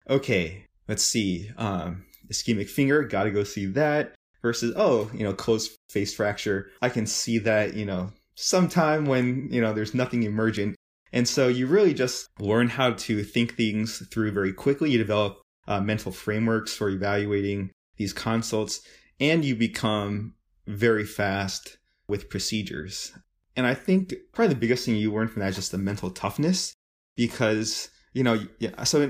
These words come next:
now we have, like, Epic or E M Rs on our phones. <laughs> And so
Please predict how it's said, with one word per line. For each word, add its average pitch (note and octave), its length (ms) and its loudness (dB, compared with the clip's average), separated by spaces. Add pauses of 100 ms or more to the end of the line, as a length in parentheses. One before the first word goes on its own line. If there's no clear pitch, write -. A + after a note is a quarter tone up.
now B2+ 260 4
we C3 100 6
have, A#2 100 4
like, G#2 260 0
Epic A2 420 2
or F#2+ 160 0
E A2 120 0
M A2+ 120 2
Rs G#2+ 420 0
on G2 200 -4
our F#2 60 0
phones. B2 680 0 (280)
<laughs> - 180 0
And - 100 8
so A#2+ 400 2